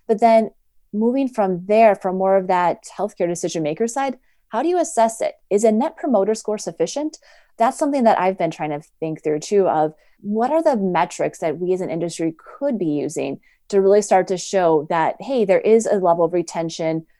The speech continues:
engagement, but maybe you don't need to have one hundred percent retention all the time because the product isn't designed for that. What level of retention is sufficient to say, "We've actually achieved, and not only achieved, but actually surpassed the outcomes we anticipated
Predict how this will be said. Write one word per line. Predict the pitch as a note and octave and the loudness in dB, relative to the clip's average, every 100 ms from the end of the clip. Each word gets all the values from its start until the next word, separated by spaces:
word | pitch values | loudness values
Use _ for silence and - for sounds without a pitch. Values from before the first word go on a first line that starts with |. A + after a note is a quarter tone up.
| - | -10
engagement, | F3 E3+ E3+ E3+ F3+ E3 D#3+ - - _ - | -8 -4 -2 -2 -2 -4 -4 -8 -16 _ 0
but | A3 | 2
maybe | A3 B3 D4 | 2 2 0
you | D4 | -2
don't | C#4 | -2
need | A#3+ D#4+ | -2 -4
to | B3 | -4
have | E3+ E3 | -4 -2
one | D#3+ | -4
hundred | E3+ | -4
percent | E3 E3 E3 | -4 -6 -6
retention | E3 D#3+ E3 D#3+ | -6 -8 -6 -4
all | |
the | E3 | -4
time | - D#3+ | -4 -4
because | E3 E3 F#3 F3 | -4 -4 -4 -2
the | F#3+ | -6
product | - B3+ A#3+ | -6 -6 -4
isn't | A3 A3+ | -2 0
designed | G#3 F3+ C4 A3+ E3 | 0 0 -2 -4 -4
for | C3 A#2+ | -4 -2
that. | F#2+ - - - _ _ D#3 | -4 -6 -16 -20 _ _ -6
What | G3 G#3 C4+ B3 | 0 2 2 0
level | G#3 A3 A#3+ F#3 E3 | 0 2 4 4 4
of | E3+ | 0
retention | F3+ F3 F#3 F3+ F#3 | 0 -2 -6 -6 -4
is | D3 E3 | -4 -4
sufficient | E3+ - A#3+ F#3+ D#3+ | -8 -6 -6 -4 -6
to | |
say, | E3+ F3+ F3 F3 _ _ | -6 -2 -2 -4 _ _
"We've | F#3 C4+ F4 | -2 0 0
actually | G#3 C4+ F#3+ | 0 0 0
achieved, | D3+ - C4+ F3 | 0 -2 2 2
and | F#3 F3+ F3+ | 2 -2 -2
not | F#3+ - | -2 0
only | G3 F3+ | 0 -2
achieved, | - D#4 A#3 - | -4 -2 -2 0
but | F3+ | 0
actually | F#3 F#3 F#3+ | 0 -2 -4
surpassed | D#3 - G4 A#3+ - | -4 -4 -6 -6 -2
the | |
outcomes | G#2+ D#3+ E3 D#3+ E3 | 0 0 -2 -6 -4
we | E3 | -4
anticipated | E3 D#3 E3 E3+ D3+ A#2 | -4 -4 -4 -2 -2 -4